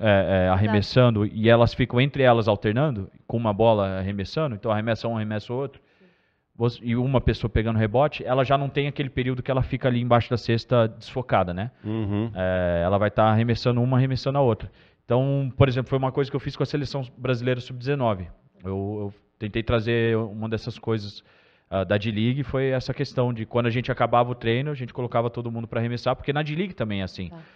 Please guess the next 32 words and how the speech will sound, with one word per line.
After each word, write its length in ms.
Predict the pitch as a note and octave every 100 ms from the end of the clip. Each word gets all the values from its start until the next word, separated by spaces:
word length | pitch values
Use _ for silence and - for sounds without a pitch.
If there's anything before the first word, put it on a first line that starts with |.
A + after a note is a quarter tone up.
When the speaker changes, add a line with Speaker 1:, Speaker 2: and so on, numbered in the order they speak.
| _
Speaker 2:
A 60 | G2
gente 160 | G#2+ A#2+
tinha 180 | - C#3
os 100 | A#2+
assistentes 480 | A2 A2+ A2+ A2+
tudo 320 | - A#2 A2 G#2+
lá, 200 | B2+ F3+
mas 340 | A#2 G#2+ -
o 300 | G#2 A2 G#2+
preparador 500 | G#2 G#2+ A2 A2 A2+
físico, 440 | - A#2+ A#2 -
a, 200 | G2 -
a 40 | F#2+
fisioterapeuta 840 | - G#2+ G#2 - G#2 G2 G#2+ G#2
nossa, 540 | G#2 A#2 G#2+ - A2 G#2 - _ _ _
todas 300 | C3+ D#3+ D#3+
estavam 340 | D3 D3 D3
pegando 280 | C#3 D3 C#3+
rebote, 380 | C#3 C3 B2 -
assim. 280 | F#2 E2+ E2
Acabava 440 | E2 F#2 F2+ B2
o 20 | C#3
treino, 280 | A#2 B2 C3+
todos 220 | C3+ C#3+
estavam 340 | C3+ - G2+ F#2+
pegando 300 | F#2+ F#2+ F#2+
rebote, 460 | G2+ F#2+ A#2 - - _ _ _
porque 140 | -
a 40 | A#2
gente 200 | C#3 -
queria 340 | C#3 C3 D3+ -
otimizar 920 | - F3 F3+ F#3 F3 C3+ A#2 C3+ F#3+